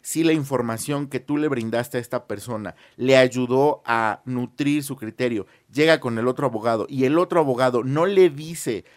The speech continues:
eh, los cinco tips que tú le diste en un blog, va a regresar contigo.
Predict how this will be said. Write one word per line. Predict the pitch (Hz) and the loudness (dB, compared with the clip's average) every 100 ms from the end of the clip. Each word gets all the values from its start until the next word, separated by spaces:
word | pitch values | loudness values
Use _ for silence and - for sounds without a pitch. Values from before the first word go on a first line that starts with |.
| _ | _
eh, | - 127 123 | -6 -4 -2
los | 139 127 123 | 2 2 0
cinco | 170 170 160 | -4 -2 -2
tips | 160 139 | -2 -6
que | - | -6
tú | 123 151 | -4 -2
le | 143 | -2
diste | 127 135 127 120 110 | -4 -4 -4 -4 -4
en | 113 | -4
un | 131 139 127 | -2 -4 -2
blog, | 120 127 226 - _ _ _ _ | 2 2 2 -6 _ _ _ _
va | 117 | -6
a | |
regresar | 123 117 117 120 113 | -4 -6 -8 -10 -10
contigo. | 117 110 120 110 - | -10 -10 -10 -10 -12